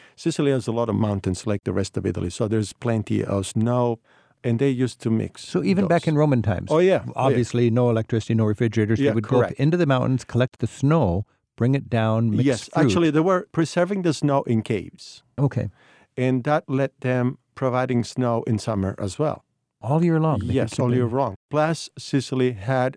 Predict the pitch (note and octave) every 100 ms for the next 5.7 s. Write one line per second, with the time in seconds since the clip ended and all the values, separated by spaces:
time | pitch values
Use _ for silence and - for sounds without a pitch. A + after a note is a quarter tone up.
0 | - A2 A#2 B2 - A2+ G#2+ G#2 - _
1 | _ _ - - B2 - A2+ A#2 A2+ D3+
2 | - - - _ _ - A2 A#2+ A#2 -
3 | A#2+ A#2+ - B2 A2+ C#3 C3 A#2+ - B2+
4 | A#2+ - G#2 A2 - A2+ A#2 - A#2 A2
5 | G2+ - G#2+ A2 - A2